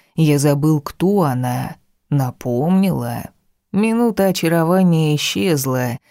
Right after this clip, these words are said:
и внутри снова заклокотала ненависть. Я усмехнулся и наклонился к её лицу.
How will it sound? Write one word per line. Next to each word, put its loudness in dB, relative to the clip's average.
и 2
внутри 2
снова 2
заклокотала -2
ненависть. -2
Я 0
усмехнулся 0
и 0
наклонился -2
к -8
её 0
лицу. -4